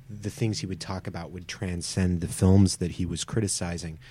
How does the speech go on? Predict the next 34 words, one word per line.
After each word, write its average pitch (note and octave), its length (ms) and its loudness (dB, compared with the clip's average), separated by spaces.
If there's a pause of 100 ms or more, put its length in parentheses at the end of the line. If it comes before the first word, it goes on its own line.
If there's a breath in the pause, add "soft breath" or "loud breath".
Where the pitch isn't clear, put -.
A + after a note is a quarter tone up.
(300 soft breath)
and F2+ 140 -6
they F2+ 80 -2
would E2+ 300 -6
get F#2+ 260 -2
at F#2 240 -6
more F2+ 180 -2
societal G2 560 0
things, D#2+ 320 -8
which F#2 140 -4
is F2+ 120 0
what F#2 160 0
artists G2 460 -2
are E2+ 40 -10
trying E2 340 -6
to E2 80 -8
do E2 180 -6
anyways. F#2+ 520 -2 (440 loud breath)
And F#2+ 240 -2
so G2 560 4
there's A2 240 -2
just - 220 -6
so - 160 -6
little G2 420 -4
of F2 140 -8
that D2 240 -8 (600)
going F#2 380 -4
on, D#2+ 380 -10 (280)
you F2+ 120 -8
know? E2+ 240 -8 (440 soft breath)
It's - 160 -2
easy A#2+ 180 6
to A2+ 60 6
be G2+ 100 6
nostalgic F2+ 760 0